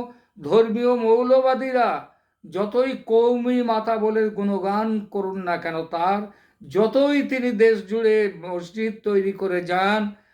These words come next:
আর মাদ্রাসা করে যান না কেন, আওয়ামী লীগের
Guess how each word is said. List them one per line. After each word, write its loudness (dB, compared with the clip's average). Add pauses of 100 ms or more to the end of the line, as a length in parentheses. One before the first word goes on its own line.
(140)
আর -6
মাদ্রাসা -4
করে -4
যান -4
না -4
কেন, -6 (840)
আওয়ামী 0
লীগের 0